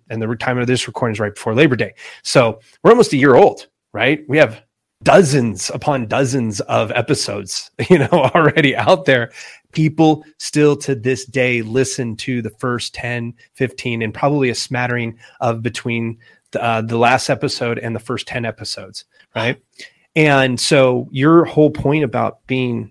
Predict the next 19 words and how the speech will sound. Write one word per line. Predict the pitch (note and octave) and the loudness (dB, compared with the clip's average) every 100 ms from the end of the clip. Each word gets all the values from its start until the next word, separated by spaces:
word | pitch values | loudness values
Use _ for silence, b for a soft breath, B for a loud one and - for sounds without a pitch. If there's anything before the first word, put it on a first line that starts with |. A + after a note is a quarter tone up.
| - | -4
evergreen | B2+ C#3 A2+ A2+ G#2+ G#2 | -2 0 -2 -6 -8 -8
is | G#2+ - | -10 -12
huge, | - - - - G#3+ B3 B3+ B3 G#3+ C#3+ A2+ | -12 -14 -12 -8 -2 0 2 4 6 4 2
huge. | - F#3 C#3 - B B - | 0 2 2 -2 B B -6
But | G2+ - | -6 -2
I | D3+ | -2
wanna | D3 D3 F3 | 0 -2 -2
go | G3 F3 | 0 0
back | C#3 C#3+ | 0 0
to | - | -4
what | C#3+ | -8
you | B2 | -6
said. | - B2 G#2+ | -2 -2 -2
You | |
said, | - G#2 A2+ | -8 -10 -10
"Give | - C3+ | -6 -4
'em | C#3 | -4
a, | A2 G#2+ - | -4 -8 -10
a, | A2+ | -12